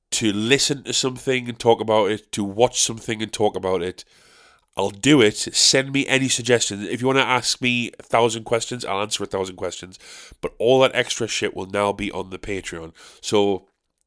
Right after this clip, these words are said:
uh, I believe it's patreon dot com slash felt note. I should have found out that information before I started recording. I haven't done it yet. I will let you know as soon as I have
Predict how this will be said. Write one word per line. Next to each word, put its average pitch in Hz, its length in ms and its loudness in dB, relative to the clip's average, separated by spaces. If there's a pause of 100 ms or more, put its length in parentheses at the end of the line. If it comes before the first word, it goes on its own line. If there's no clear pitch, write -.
(240)
uh, 98 440 -2
I 104 60 -2
believe 123 320 0
it's 131 80 -6
patreon 127 420 0
dot 113 140 2
com 113 160 0
slash 104 260 -2
felt 135 300 2
note. 131 220 -2
I - 20 -14
should - 140 -6
have 98 80 -10
found 101 180 -4
out 95 40 -2
that 92 120 -4
information 95 380 -10
before 92 180 -8
I 92 60 -8
started - 220 -10
recording. 117 420 0 (360)
I 92 100 -4
haven't 131 460 2
done 127 160 2
it 117 100 2
yet. 143 440 0
I 104 60 -2
will 110 260 -2
let 131 320 -4
you 123 100 -4
know 113 300 0
as - 140 -4
soon 110 320 0
as 101 100 -4
I 98 140 0
have 98 360 0